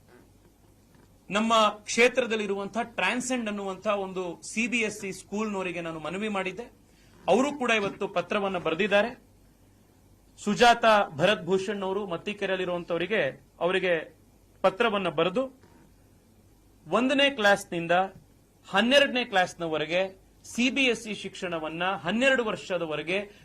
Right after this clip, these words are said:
ಸಂಪೂರ್ಣವಾಗಿ ಆ ಮಗುವಿನ ಶಿಕ್ಷಣದ ಜವಾಬ್ದಾರಿಯನ್ನ ನಾವು ತಗೊಳ್ತೀವಿ ಅಂತ ಹೇಳಿ ಟ್ರಾನ್ಸೆಂಡ್ ಶಾಲೆಯವರು ಕೂಡ ಇವತ್ತು ಪತ್ರವನ್ನ ಬರೆದಿದ್ದಾರೆ.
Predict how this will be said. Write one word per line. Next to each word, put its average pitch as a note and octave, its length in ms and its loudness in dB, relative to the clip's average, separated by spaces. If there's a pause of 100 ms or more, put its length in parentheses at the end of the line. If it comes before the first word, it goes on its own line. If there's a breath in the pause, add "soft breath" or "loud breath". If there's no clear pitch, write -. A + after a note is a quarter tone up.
(160)
ಸಂಪೂರ್ಣವಾಗಿ A#3+ 840 2
ಆ A3 100 4
ಮಗುವಿನ F#3+ 400 -4
ಶಿಕ್ಷಣದ F#3+ 520 -8
ಜವಾಬ್ದಾರಿಯನ್ನ F3 680 -2
ನಾವು E3+ 180 -6
ತಗೊಳ್ತೀವಿ F3 560 -2
ಅಂತ E3 140 -8
ಹೇಳಿ F3 220 -6
ಟ್ರಾನ್ಸೆಂಡ್ F3+ 480 -6
ಶಾಲೆಯವರು D#3+ 400 -4
ಕೂಡ E3 160 -8
ಇವತ್ತು D3+ 280 -8
ಪತ್ರವನ್ನ D3+ 440 -8
ಬರೆದಿದ್ದಾರೆ. F3+ 600 0